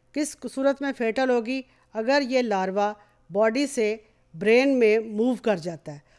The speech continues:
तो ब्रेन में जाके फिर ये बॉडी फंक्शंस को हेल्ड कर देगा,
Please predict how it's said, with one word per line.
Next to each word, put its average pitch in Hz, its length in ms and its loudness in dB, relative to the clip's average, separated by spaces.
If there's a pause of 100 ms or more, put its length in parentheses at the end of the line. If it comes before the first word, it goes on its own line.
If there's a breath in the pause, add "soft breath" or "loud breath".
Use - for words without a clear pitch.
(160 soft breath)
तो 196 60 -6
ब्रेन 233 320 4
में 285 160 0
जाके 208 360 -2
फिर 208 180 -8
ये 220 120 -2
बॉडी 190 300 -4
फंक्शंस 196 440 -10
को 202 240 -6 (360 soft breath)
हेल्ड 262 240 2
कर 247 200 0
देगा, 214 420 -2